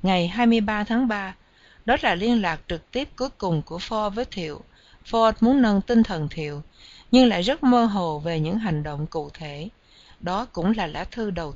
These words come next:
tiên và duy nhất được gửi cho Thiệu qua tay sứ quán Việt Nam Cộng Hòa ở Washington, được gửi bằng mật mã từ Mỹ và giải mã ở Sài Gòn. Lá thư như sau. Kính gửi Tổng thống.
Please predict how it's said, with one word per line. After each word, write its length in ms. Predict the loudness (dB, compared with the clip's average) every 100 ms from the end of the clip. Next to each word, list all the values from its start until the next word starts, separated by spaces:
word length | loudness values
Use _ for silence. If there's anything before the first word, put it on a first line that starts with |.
| -8
tiên 240 | -6 -6 -8 _ -20 _
và 200 | 0 0
duy 220 | 2 4
nhất 400 | 6 4 0 _
được 240 | -6 -6 -6
gửi 220 | -8 -6
cho 140 | -8
Thiệu 380 | -8 -8 -8 -10 -16 _ _ -6
qua 160 | -4
tay 280 | -4 -4 -2
sứ 200 | -2 -4 -4
quán 280 | -4 -2 -4
Việt 260 | -6 -2
Nam 200 | -2 0
Cộng 240 | -2 -6 -6
Hòa 320 | -4 -6 -8 -16 _ _
ở 240 | -10 -8
Washington, 680 | -6 -6 -2 -4 -2 -6 -6 -10 _ -20 -20 -12
được 240 | -4 -4 -2
gửi 220 | -2 -2
bằng 260 | -2 -2 -2
mật 200 | -2 -6
mã 280 | -6 -8 -8
từ 160 | -6 -4
Mỹ 360 | -6 -6 -10 -12 _ _ -6
và 120 | -4
giải 320 | -2 -2 0
mã 300 | 0 0 -4 -10
ở 160 | -8
Sài 200 | -8 -8
Gòn. 320 | -8 -10 -10 -12 -16 _ _ _
Lá 260 | -10 -8 -8
thư 160 | -6 -2
như 220 | 0 0
sau. 340 | -2 -8 -10 -12 _ _ _ _ _ _ _ _ -20 -20 -4
Kính 220 | 4 4 4
gửi 180 | -2
Tổng 220 | -4 -4 -4
thống. 300 | -4 -6